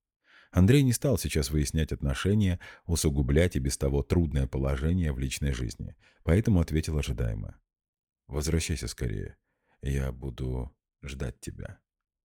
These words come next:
Лон ждала и услышала именно те слова, которые ей нужны в этот момент. Слова от единственного существа, который ей не безразличен, с которым у нее была близость.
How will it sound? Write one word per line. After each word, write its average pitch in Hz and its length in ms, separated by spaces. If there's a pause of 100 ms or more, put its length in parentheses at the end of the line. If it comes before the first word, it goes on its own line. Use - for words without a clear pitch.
(520)
Лон 76 300
ждала 71 420
и 80 80
услышала 69 560
именно 71 480
те 71 240
слова, 65 520 (320)
которые 82 420
ей 71 180
нужны 69 360
в 69 60
этот - 220
момент. 62 500 (380)
Слова 71 560
от 78 160
единственного 80 880
существа, 65 580
который 65 380
ей 65 240
не 65 120
безразличен, 64 880 (300)
с - 100
которым 67 340
у 67 40
нее 65 220
была 64 220
близость. 60 540